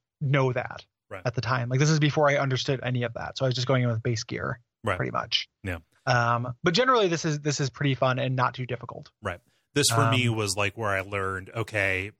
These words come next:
Speaker 2: uh, if something is up in the air, missiles are definitely key, uh, because
Speaker 1: Mm.
Speaker 2: they're probably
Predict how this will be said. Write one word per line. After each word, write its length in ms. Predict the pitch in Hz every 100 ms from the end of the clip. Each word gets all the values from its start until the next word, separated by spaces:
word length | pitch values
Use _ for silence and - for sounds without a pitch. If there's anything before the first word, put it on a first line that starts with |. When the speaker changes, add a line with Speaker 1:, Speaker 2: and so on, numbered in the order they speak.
| -
Speaker 2:
uh, 200 | 98 98
if 100 | 95
something 300 | 123 117 110
is 120 | 101
up 100 | 98
in 80 | 98
the 140 | 98
air, 140 | 98 95
missiles 360 | 92 - 101
are 80 | 90
definitely 540 | 87 90 85 110 92 87
key, 400 | - 104 165 170 _ _ _ _
uh, 160 | 98 95
because 280 | 170 139 110
Speaker 1:
Mm. 60 | 98
Speaker 2:
they're 80 |
probably 240 | 95 95